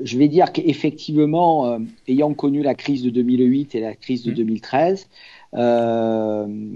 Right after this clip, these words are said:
Speaker 1: et ayant eu donc, euh, par les anciens, euh, donc, euh, bah, des,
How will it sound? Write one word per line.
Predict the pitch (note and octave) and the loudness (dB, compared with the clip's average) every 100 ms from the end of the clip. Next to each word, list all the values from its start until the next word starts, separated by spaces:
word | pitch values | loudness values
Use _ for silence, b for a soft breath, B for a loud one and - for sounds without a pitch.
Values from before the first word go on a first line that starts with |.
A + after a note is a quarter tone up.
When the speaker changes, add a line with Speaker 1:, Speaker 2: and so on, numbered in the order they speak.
| - - - - E2 | -12 -12 -12 -12 -12
Speaker 1:
et | D#2+ - B2 B2 | -10 0 6 8
ayant | B2+ C3 C3+ C#3 | 8 6 6 6
eu | D3+ D3+ | 6 4
donc, | B2+ A#2+ A2+ A2+ | 2 0 0 -2
euh, | G#2+ | 0
par | B2 A#2+ B2 | 0 0 2
les | A#2 | 2
anciens, | A#2+ B2 - C#3+ C#3+ C#3 B2 | 0 -2 -2 2 2 2 0
euh, | G#2+ G#2 b b b b | -4 -8 b b b b
donc, | - A2+ A2+ - | -2 0 0 2
euh, | A2+ A2 G#2+ G#2+ G#2 G#2 | 2 4 2 0 -2 -4
bah, | G#2 A2+ A#2 | -4 0 0
des, | A#2 A2+ A2 A2 G#2+ | -2 0 2 2 0